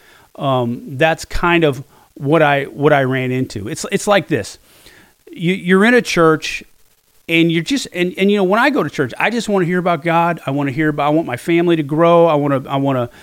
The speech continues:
I don't mind contributing. I think there's a, there's a give and take between people and churches, and you should be able to go to a church. And I think if you go there, you do need to contribute some with,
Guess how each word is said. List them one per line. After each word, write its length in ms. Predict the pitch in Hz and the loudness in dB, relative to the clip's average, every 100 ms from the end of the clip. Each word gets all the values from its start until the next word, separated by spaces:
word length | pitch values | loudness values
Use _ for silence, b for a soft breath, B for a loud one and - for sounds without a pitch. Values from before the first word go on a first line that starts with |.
| B B | B B
I 80 | 156 | 0
don't 160 | 180 170 | 2 4
mind 200 | 170 160 | 2 2
contributing. 540 | 139 - 180 190 180 | -6 -2 0 2 2
I 60 | 147 | 0
think 180 | 175 | 0
there's 160 | 156 143 | 0 0
a, 80 | 143 | 0
there's 200 | 156 135 | -2 -2
a 40 | |
give 200 | 120 151 | 0 0
and 120 | 147 | 0
take 240 | - 160 160 | 0 -2 -2
between 360 | 165 - 147 | -4 0 0
people 340 | 131 160 156 151 | 0 -4 0 -2
and 80 | 123 | 0
churches, 400 | 165 160 170 151 | 0 0 0 -2
and 100 | 135 | 0
you 60 | |
should 200 | 135 160 | -2 -4
be 120 | 143 143 | -2 2
able 220 | 143 151 | 2 0
to 100 | - | -2
go 160 | 135 143 | 2 2
to 80 | 151 | 2
a 60 | |
church. 340 | - 151 147 156 | 2 2 2 0
And 180 | 147 | -2
I 80 | 147 | -2
think 240 | 143 165 151 | -2 -6 -6
if 100 | 165 | -6
you 80 | |
go 260 | 147 156 170 | 0 2 4
there, 320 | 156 143 156 B B B | 4 2 0 B B B
you 120 | 180 185 | -2 2
do 180 | 220 | 4
need 140 | 254 226 | 2 2
to 80 | 175 | 0
contribute 580 | 170 - 147 131 139 | -2 0 -2 0 -4
some 400 | - 135 123 147 - _ - | -2 -2 0 -4 -8 _ -4
with, 240 | 147 139 | -2 -2